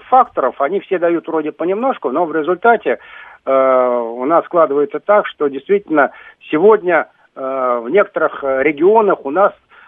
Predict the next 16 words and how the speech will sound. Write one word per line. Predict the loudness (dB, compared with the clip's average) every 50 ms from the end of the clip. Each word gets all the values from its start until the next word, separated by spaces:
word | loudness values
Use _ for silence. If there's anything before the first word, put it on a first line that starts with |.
| -20 _ -6
вообще | -6 -4 -4 -2 2 2 2 2
нехватка | 2 -2 -6 -4 -2 -2 -2 0 -2 -2
рабочих, | -2 0 0 0 -2 -4 -4 -6 -10 -10 -12 -16
э, | -18 -14 -12 -10 -6
рук, | -2 -2 -2 -2 -2 -6 -12 -20 _ _ _ _ _ _ _ _ _
честно | -6 -2 -2 -2 0 -2 -2
говоря. | 0 2 2 2 2 0 -2 -6 -12 _ _ _ _ _ _
Вот. | -2 2 2 4 2 2 -2 -10 -20 _ _
Особенно | -4 -4 0 2 2 2 4 2 2 0 0
на, | 2 2 4 4 2 2 -2 _ _ _ _ _
э, | -6 -4 -2 -2 0 0 -2 -2 -2 -2 -2 -4 -6 -4
предприятиях, | -6 -6 -6 -4 -4 -2 2 4 4 4 2 0 -4 -8 -8 -8 -10 -12
э, | -10
м-, | -10 -10 -8 -10 -10 -10 -12 -12 -14 -12
машиностроительных, | -10 -10 -10 -8 -8 -10 -10 -10 _ -2 0 0 2 0 -2 -4 -4 -4 -4 -4 -4 -6 -8 -12 -14
э, | -12 -10 -12 -12